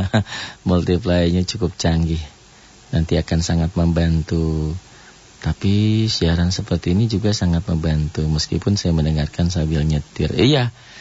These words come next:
nanti kan bisa lewat C D-nya. Nah, nanti kan Bapak di internet ngambil, bakar di C D. Iya kan? Atau di kaset, dengerin di radio. Kan sama seperti waktu siaran kayak begini ya. Itulah ya. Ah, saya emang nggak ada alat untuk,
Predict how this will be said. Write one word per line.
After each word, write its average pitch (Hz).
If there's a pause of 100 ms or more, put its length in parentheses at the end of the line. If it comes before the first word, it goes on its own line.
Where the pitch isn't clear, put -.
(160)
nanti 92
kan 196
bisa 165
lewat 156
C -
D-nya. 92 (480)
Nah, 85
nanti 85
kan 165
Bapak 107
di 87
internet 90
ngambil, 95
bakar 165
di 175
C 190
D. - (320)
Iya 151
kan? 302 (540)
Atau -
di 127
kaset, 139
dengerin 151
di 214
radio. 220
Kan 254
sama -
seperti 95
waktu 90 (240)
siaran 87
kayak 85
begini 85
ya. 127 (300)
Itulah 92
ya. 87 (720)
Ah, 156
saya 175
emang 156
nggak 110
ada 113
alat 117
untuk, 104